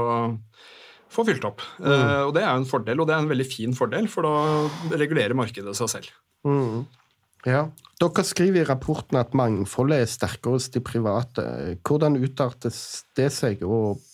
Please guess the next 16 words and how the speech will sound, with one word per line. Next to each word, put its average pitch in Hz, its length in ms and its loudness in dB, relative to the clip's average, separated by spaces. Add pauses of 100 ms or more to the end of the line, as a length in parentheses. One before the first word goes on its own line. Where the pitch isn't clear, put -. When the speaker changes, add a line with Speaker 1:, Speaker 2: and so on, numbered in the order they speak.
(340)
Speaker 2:
på 131 140 4 (380)
hvilken 139 320 0
måte 113 480 0
ser 120 320 -2
dere 104 320 -4
at, - 220 -6
eh, 85 340 -2
ja, 156 100 2 (180)
private 123 540 0 (920)
bidrar 120 340 2
til 123 100 4
mangfold? 110 420 -2 (760)
Speaker 1:
Altså, 139 180 0 (720)
eh, 156 320 4
det 135 160 2
så, - 140 -2